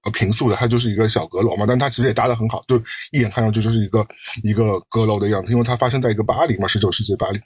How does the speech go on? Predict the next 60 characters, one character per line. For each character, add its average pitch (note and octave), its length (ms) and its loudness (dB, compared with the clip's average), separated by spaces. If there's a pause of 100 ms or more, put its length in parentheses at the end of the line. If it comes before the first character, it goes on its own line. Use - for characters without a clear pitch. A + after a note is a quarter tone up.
(380)
然 A2+ 80 -4
后 C#3+ 140 0 (220)
第 A3+ 100 2
二 F#3+ 80 2
幕 C3 240 2
切 F3+ 240 0
回 C3 140 0
来 G#2 80 0
的 A2+ 120 2
时 - 200 0
候， A2+ 180 2 (540)
你 F#3 80 0
发 B3+ 180 2
现 B3+ 100 2
台 - 240 0
上 E3+ 220 0
站 F#3+ 140 0
了 D3+ 80 2
一 E3 100 0
百 F#2+ 180 -2
多 G2+ 140 2
个 A2 100 4
人， F2 160 -4 (280)
你 C3+ 80 0
想 F3 100 2
想 C#3 80 0
看 A#2 240 0 (260)
多 E3 140 2
宏 G#2+ 280 0
伟。 G2 100 0 (320)
对， D3+ 120 0
真 - 140 2
的 G3+ 60 2 (240)
站 F3+ 120 2
了 C3+ 60 0
一 C#3+ 80 2
百 A2+ 160 0
多 G#2+ 100 0
个 G#2 120 2
人， F2 160 -2
其 A#2 100 -2
中 C#3+ 80 2
有 A#2 100 2
二 C3 80 2
十 A#2 140 -4
几 F2+ 60 -10
个 F#2+ 80 -4
是 B2 80 2
小 A2 180 0
孩 - 140 -16
儿， - 80 -16 (420)
然 A2+ 100 0
后 D#3+ 300 0 (460)
每 C3+ 260 0
个 D#3 160 0
人 B2+ 140 2
都 C#3 100 0
穿 D#3 160 -2
着 C#3 80 2
十-， G2 160 0